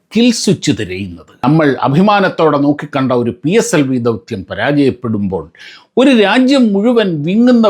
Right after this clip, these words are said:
വേദനയോടെയാണത് കാണുന്നത്. ഒരു എയർ ഇന്ത്യ വിമാനം തകരുമ്പോൾ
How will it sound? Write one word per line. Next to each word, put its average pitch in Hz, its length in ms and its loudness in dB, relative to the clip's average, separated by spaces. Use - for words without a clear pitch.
വേദനയോടെയാണത് 156 920 -2
കാണുന്നത്. 120 460 -16
ഒരു 170 160 4
എയർ 190 260 4
ഇന്ത്യ 175 240 2
വിമാനം 147 400 2
തകരുമ്പോൾ 127 540 0